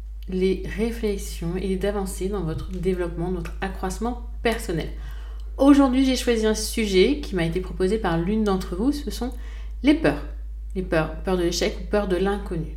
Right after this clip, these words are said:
Parce que beaucoup parmi vous rêvent, rêvent de changer de carrière, de voyager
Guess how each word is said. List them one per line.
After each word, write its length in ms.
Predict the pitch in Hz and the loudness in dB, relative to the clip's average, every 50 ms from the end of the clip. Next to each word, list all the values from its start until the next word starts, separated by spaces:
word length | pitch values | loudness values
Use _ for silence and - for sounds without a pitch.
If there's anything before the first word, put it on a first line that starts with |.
| - - | -8 -8
Parce 180 | 180 180 - | -6 -6 -4
que 100 | - 269 294 311 - - - - - - - - - | 0 0 0 0 -2 -6 -10 -10 -10 -10 -10 -6 0
beaucoup 340 | 202 240 269 - - 339 | 2 2 2 4 4 4
parmi 280 | 339 - 269 240 233 226 | 6 6 6 6 6 4
vous 160 | 214 226 220 | 2 2 0
rêvent, 440 | 196 190 190 185 170 160 160 160 - - - - | 0 2 4 4 4 4 2 0 -4 -8 -10 -8
rêvent 320 | - 160 160 180 170 170 165 | -8 -6 -4 -2 -2 -2 -2
de 140 | 160 165 | -2 -2
changer 280 | 165 - - 175 165 165 | -2 -4 -4 -2 -2 -2
de 60 | 160 | -2
carrière, 500 | - 185 180 170 180 170 160 160 160 160 | -2 -2 -2 -2 0 0 0 0 0 -2
de 120 | 156 156 151 | -2 -2 -4
voyager 800 | 147 147 151 151 151 151 165 165 165 196 196 202 214 220 - | -2 0 2 2 2 4 2 2 2 2 0 0 0 -2 -6